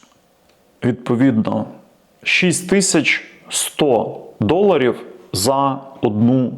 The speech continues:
штуку. Ми можемо його в Польщі придбати.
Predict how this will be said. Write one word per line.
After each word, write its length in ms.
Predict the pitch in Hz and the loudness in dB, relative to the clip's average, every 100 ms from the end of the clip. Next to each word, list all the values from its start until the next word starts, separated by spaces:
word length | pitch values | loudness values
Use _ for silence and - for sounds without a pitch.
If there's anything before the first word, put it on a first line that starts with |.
| - | -8
штуку. 600 | - - 120 95 - - - _ _ _ _ _ _ _ _ _ - | -6 -4 -4 -4 -6 -8 -12 _ _ _ _ _ _ _ _ _ -6
Ми 120 | 113 | -2
можемо 460 | 120 156 143 123 117 | 0 0 0 2 0
його 180 | 107 | 0
в 120 | 110 - | -2 0
Польщі 520 | 127 123 - 110 107 - - - | 0 0 0 -2 -4 -8 -20 -10
придбати. 600 | - 117 101 104 - - | -4 -2 0 0 -2 -8